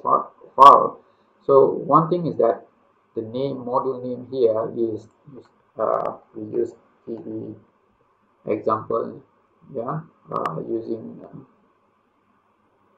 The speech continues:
uh, capital E, and here we use small e. So, and, uh, you need to remember that,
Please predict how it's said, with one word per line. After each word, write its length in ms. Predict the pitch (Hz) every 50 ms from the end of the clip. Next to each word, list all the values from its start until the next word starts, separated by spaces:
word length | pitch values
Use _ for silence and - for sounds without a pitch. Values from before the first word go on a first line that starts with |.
| _ _ _ _ _ _ _ _ -
uh, 400 | 117 110 - - - - - - - - _ _ _ _ _ _ -
capital 580 | 120 - 127 120 - - 120 117 113 - - - _ _ _ _ _ _ _ _ _ _ _ _ _ _ _ _ _ _ _ _ _ _ _ _ _ _ _ _ _ _ _ _ _ _ _ _ _ _ _ _ _ _ _ _ _ _ _ _ _ _ _ -
E, 420 | 147 143 131 117 110 110 120 - - 170 - _ _ _ _ -
and 220 | 123 123 113 110 -
here 500 | _ 139 139 143 143 135 135 131 131 131 - _ _ _ _ _ _ _ _ _ _ _ _ _ _ _ _ _ _
we 100 | - 117
use 360 | 120 123 120 123 120 - - _ _ _ _ _ _ _ _
small 480 | _ - _ 131 131 147 160 160 - 131
e. 240 | 113 110 113 139 165 160 - - _ _
So, 640 | - 131 120 117 117 113 113 113 - - - - - - -
and, 120 | 127 - - - - - - - -
uh, 40 | - - - - 127
you 80 | 123 120
need 160 | 127 147 143
to 80 | - 120
remember 600 | 120 127 123 120 120 123 127 135 - 120 117 -
that, 260 | - 117 117 117 -